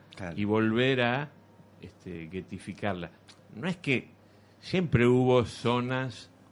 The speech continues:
Speaker 2: y zonas en una ciudad, guetos y esas cosas,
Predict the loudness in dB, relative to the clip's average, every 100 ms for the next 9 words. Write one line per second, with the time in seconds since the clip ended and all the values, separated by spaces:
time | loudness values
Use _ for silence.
0 | -18 -14 -10 -2 -2 0 -2 -4 -6 -6
1 | -8 -8 -8 -4 -2 -2 -2 -4 -4 -8
2 | -12 -10 -12 -16 -18 -10 -10 -10 -16